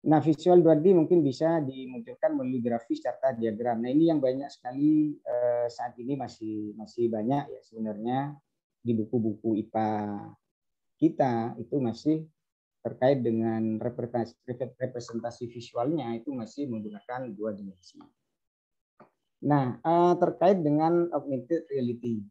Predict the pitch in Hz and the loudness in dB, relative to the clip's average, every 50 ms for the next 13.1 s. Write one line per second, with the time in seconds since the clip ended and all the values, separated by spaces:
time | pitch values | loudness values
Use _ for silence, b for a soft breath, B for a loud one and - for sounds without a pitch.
0 | _ _ _ _ _ _ _ _ _ _ _ _ _ _ _ _ _ _ _ _ | _ _ _ _ _ _ _ _ _ _ _ _ _ _ _ _ _ _ _ _
1 | _ _ _ _ _ _ _ - - 147 147 147 147 147 143 147 160 185 196 190 | _ _ _ _ _ _ _ -4 0 2 4 4 4 4 4 4 4 2 2 2
2 | 175 170 151 151 143 139 131 135 151 143 135 139 135 151 175 190 190 185 185 180 | 2 2 4 4 2 2 2 4 2 2 2 2 0 0 0 0 0 0 0 -2
3 | 160 - 117 127 120 113 - 127 - - 113 _ - - 120 117 113 113 113 117 | -2 -4 -6 -8 -8 -8 -8 -8 -8 -10 -10 _ -10 -10 -8 -8 -8 -8 -6 -6
4 | 110 107 107 113 107 107 104 104 120 127 123 113 101 101 110 143 - _ _ _ | -6 -6 -6 -6 -6 -6 -4 0 0 0 0 0 -2 -4 -6 -8 -12 _ _ _
5 | _ _ _ _ _ _ _ _ _ _ _ _ _ _ _ _ _ _ _ - | _ _ _ _ _ _ _ _ _ _ _ _ _ _ _ _ _ _ _ -10
6 | 107 101 110 110 107 107 107 110 120 135 131 120 113 110 110 107 117 127 127 127 | -6 -6 -4 -4 -4 -4 -2 -2 -2 -2 -2 -2 -2 -2 -2 -2 -2 -4 -4 -4
7 | 120 117 - 110 117 113 110 - 113 113 113 113 127 139 135 123 117 117 120 120 | -6 -6 -4 -2 -2 -2 0 0 0 0 0 0 -2 -2 -2 0 0 0 0 -2
8 | 120 120 117 - 123 113 - - 113 104 104 - - - 139 139 135 120 113 113 | -2 -4 -4 -4 -6 -10 -6 -6 -8 -10 -10 -14 -6 -2 -2 0 0 0 -4 -6
9 | 113 120 92 - - - - 113 107 104 - 127 135 127 113 110 107 104 101 98 | -8 -10 -14 -12 -14 -14 -10 -10 -10 -8 -8 -8 -6 -4 -4 -4 -4 -4 -4 -6
10 | 110 110 101 104 104 - _ _ - - 147 160 170 160 - - 110 - 127 - | -6 -6 -6 -6 -8 -12 _ _ -10 -6 -4 -4 -4 -6 -12 -18 -16 -14 -10 -8
11 | 113 113 110 104 117 131 135 131 127 117 113 117 107 110 113 110 113 117 110 110 | -6 -6 -6 -4 -4 -4 -4 -4 -6 -8 -8 -8 -8 -8 -12 -10 -8 -6 -6 -6
12 | 110 110 113 139 143 139 135 120 - 113 107 110 110 107 107 107 110 123 143 156 | -6 -6 -6 -6 -8 -8 -10 -12 -10 -10 -10 -10 -12 -12 -14 -12 -8 -6 -6 -6
13 | 175 | -6